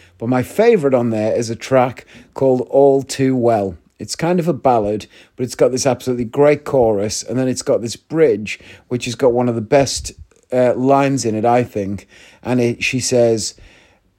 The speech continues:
"And you call me up again just to break me like a promise, so casually cruel in the name of being honest." And I just think, "Go on, Taylor."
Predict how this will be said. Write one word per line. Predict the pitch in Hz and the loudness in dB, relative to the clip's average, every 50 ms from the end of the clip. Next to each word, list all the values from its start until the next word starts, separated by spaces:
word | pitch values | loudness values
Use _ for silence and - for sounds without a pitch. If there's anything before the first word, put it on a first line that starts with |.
| _ _ _ - | _ _ _ -8
"And | - 131 147 151 151 120 | -4 -2 0 0 0 0
you | 123 131 127 | 0 0 -2
call | 127 - - - 175 185 196 202 196 | -2 -6 -2 2 4 4 4 4 2
me | 185 180 175 | 0 0 0
up | 175 170 - | 0 0 -2
again | 170 156 131 147 135 117 107 101 110 117 - - | -4 -4 0 0 0 0 0 -2 -4 -6 -8 -10
just | - - 123 - - | -10 -8 -8 -8 -6
to | - 117 | -6 -8
break | 104 104 107 120 127 135 139 135 - | -6 -4 -2 2 2 2 2 0 -6
me | 131 135 135 | -6 -4 -2
like | 127 117 117 120 - | 0 0 -2 -2 -4
a | 131 | -8
promise, | - - - - 135 117 110 101 98 95 90 - - - - _ _ - - _ _ | -10 -10 -6 -2 0 0 0 0 -4 -6 -8 -10 -12 -14 -16 _ _ -20 -20 _ _
so | - - - 117 113 110 | -14 -6 -2 -2 -2 -2
casually | - - - 139 139 147 131 139 143 139 143 139 139 135 | -2 -6 -6 -4 -4 -2 -2 -2 -2 -2 0 0 -2 -4
cruel | 139 - - - 143 135 123 117 101 98 104 104 | -4 -8 -8 -4 -2 0 0 0 0 -2 -2 -4
in | - 85 110 107 | -4 -4 -4 -4
the | 104 | -2
name | 104 104 101 104 107 110 110 110 | -2 -2 0 -2 -2 -2 -2 -4
of | 110 101 - | -6 -8 -6
being | - 104 104 104 101 - | -4 -4 -4 -4 -4 -6
honest." | - 92 92 92 90 87 - - - - - _ _ - - - - _ - | -6 -6 -6 -6 -8 -8 -10 -12 -12 -14 -16 _ _ -20 -20 -20 -20 _ -10
And | 110 113 | -6 -4
I | 110 | -4
just | 107 101 110 98 - - | -4 -4 -6 -10 -10 -8
think, | 107 101 101 104 90 - - - _ _ _ _ _ _ _ _ _ _ _ _ - | -8 -6 -6 -6 -10 -12 -18 -20 _ _ _ _ _ _ _ _ _ _ _ _ -6
"Go | - 131 107 | -2 0 0
on, | 98 98 90 | 0 -2 -6
Taylor." | - 101 92 90 90 90 87 82 | -6 -6 -6 -6 -6 -8 -8 -10